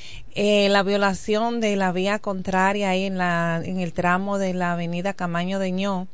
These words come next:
donde inicia con la avenida Juan Bosch, es decir, en la parte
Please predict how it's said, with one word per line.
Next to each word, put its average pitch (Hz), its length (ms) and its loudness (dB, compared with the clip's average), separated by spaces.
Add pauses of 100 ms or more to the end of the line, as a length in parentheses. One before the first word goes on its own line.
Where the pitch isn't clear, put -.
(220)
donde 175 380 -4
inicia 180 680 0
con 170 680 -6 (120)
la 175 140 0
avenida 175 400 0
Juan 196 300 -2
Bosch, 196 380 2 (300)
es 185 140 0
decir, 190 800 0
en 175 600 -2
la 175 100 2
parte 175 1300 -2